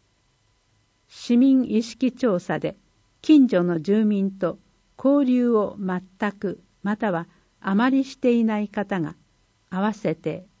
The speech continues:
四割であった。質問五。大切な交流の場である公共施設の休館・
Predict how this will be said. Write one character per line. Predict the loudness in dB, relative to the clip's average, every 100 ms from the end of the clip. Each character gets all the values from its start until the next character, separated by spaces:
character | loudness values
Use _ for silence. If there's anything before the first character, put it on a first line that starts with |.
| -2
四 | 2 2 0
割 | -2 -4
で | -6 -8
あ | -10
っ | -14 _
た。 | -18 -18 _ _ _ _ _ _ _ _ _ _ _ _ _ _ _ _ _ _ _ _ _ _ _ _ _ _ _ _
質 | _ -2
問 | -2 0 -4 -8 _ -4
五。 | -4 -4 _ _ _ _ _ _ _ _ _ _ -8
大 | -2 -2
切 | 0 -2 0
な | -2 -2 -8
交 | -4 2 2
流 | 2 0
の | 0 -2
場 | -4 -2
で | -2
あ | -4
る | -4 -10 -12 _ _ _
公 | 0 0
共 | 2 0 0 0
施 |
設 | -2 -2 -2 -2
の | -2 -4
休 | -4 -4 -2
館・ | -4 -6 -4 -8